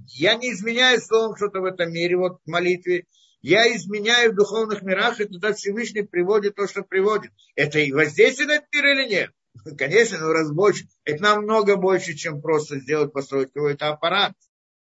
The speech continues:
<laughs> Какой-то инструмент сделать и так далее.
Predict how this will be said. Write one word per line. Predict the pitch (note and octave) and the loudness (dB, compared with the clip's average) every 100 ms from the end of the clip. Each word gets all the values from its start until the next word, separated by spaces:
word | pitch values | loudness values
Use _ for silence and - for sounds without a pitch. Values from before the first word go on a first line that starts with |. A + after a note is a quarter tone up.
| _ | _
<laughs> | _ _ _ - - C3 - - _ | _ _ _ -20 -16 -16 -16 -20 _
Какой-то | C3+ C3+ D3 | 0 0 -2
инструмент | D3 - D#3 D#3+ G3+ E3+ | -8 -4 -4 -2 -2 -2
сделать | C3+ C3 A2 G#2 C3 | -4 -4 -4 -6 -8
и | |
так | B2+ B2 | -8 -6
далее. | A#2+ G#2+ F#2 | -4 -6 -8